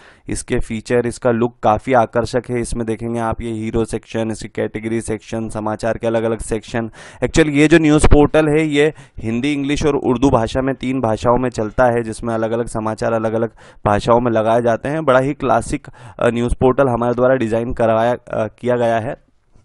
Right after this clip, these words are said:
अगर आप भी इस तरह का या इससे भी और क्रिएटिव या अलग-अलग डिज़ाइन में न्यूज़ पोर्टल बनवाना चाहते हैं, तो आप हमसे संपर्क कर सकते हैं।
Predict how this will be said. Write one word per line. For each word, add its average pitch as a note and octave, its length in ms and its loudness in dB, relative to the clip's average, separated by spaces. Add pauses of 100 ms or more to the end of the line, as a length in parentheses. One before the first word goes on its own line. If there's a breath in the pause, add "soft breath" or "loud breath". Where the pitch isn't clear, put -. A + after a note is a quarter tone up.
(320)
अगर B2 160 -2
आप A2 180 2
भी C3 200 -8
इस A#2+ 140 -12
तरह C3+ 160 -2
का C3+ 180 0
या C3+ 120 0
इससे - 340 -6
भी C3+ 120 -4
और C3 180 0
क्रिएटिव B2+ 540 -8
या B2+ 120 -2
अलग-अलग B2+ 420 -2
डिज़ाइन A#2 340 -6
में C3 100 -6
न्यूज़ A#2 220 -8
पोर्टल A#2+ 300 -4
बनवाना A2 460 -4
चाहते A#2 360 -4
हैं, B2 200 -8 (360 loud breath)
तो B2+ 80 0
आप A#2 240 4
हमसे A#2+ 240 -6
संपर्क A#2 420 -6
कर B2 180 -2
सकते - 340 -8
हैं। A#2 260 -6